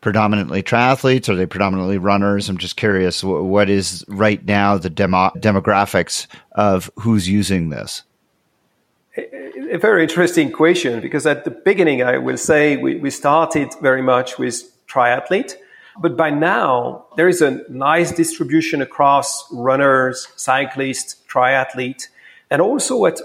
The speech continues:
Speaker 2: all different levels. We clearly have people that are competing to get a podium spot. And we also have athletes that are basically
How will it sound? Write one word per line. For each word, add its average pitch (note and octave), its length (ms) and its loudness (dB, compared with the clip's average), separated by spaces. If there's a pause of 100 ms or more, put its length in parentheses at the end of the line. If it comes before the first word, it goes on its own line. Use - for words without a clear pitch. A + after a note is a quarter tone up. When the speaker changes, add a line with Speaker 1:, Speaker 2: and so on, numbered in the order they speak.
Speaker 2:
all E3+ 280 4
different D3+ 380 0
levels. B2 800 -2
We C#3 220 -4
clearly D#3 400 2
have C3 340 2
people D#3 420 0
that C3 320 -4
are B2+ 460 2 (220)
competing C#3+ 760 -2
to B2+ 400 -4 (360)
get B2+ 160 2
a A#2 60 -2
podium C3 480 2
spot. - 480 -2 (400)
And C3 520 2
we E3 80 6
also D#3 380 2
have C3 300 0
athletes C3+ 540 -4
that B2+ 300 -2
are A#2+ 480 2 (300)
basically C3 840 -2